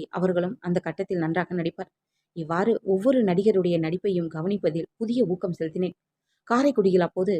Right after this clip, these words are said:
கம்பெனியின் நாடகங்கள் நடந்து கொண்டு இருந்தன. அச்சமயம் கம்பெனியில் ஒரு குழப்பமான செய்தி பேசப்பட்டது. திரு பி யு சின்னப்பா அவர்களை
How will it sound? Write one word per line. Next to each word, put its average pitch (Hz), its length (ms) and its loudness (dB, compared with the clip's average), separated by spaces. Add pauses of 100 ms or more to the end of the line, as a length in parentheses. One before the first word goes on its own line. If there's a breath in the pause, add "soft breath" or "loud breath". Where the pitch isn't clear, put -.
கம்பெனியின் 202 480 2
நாடகங்கள் 165 580 -2
நடந்து 185 260 -2
கொண்டு 170 200 -2
இருந்தன. 170 280 0 (520)
அச்சமயம் 190 600 0
கம்பெனியில் 190 500 0
ஒரு 170 120 0
குழப்பமான 180 540 -4
செய்தி 165 320 -6
பேசப்பட்டது. 170 540 -6 (560)
திரு 262 120 6
பி 240 120 2
யு 247 100 4
சின்னப்பா 196 360 0
அவர்களை 170 320 2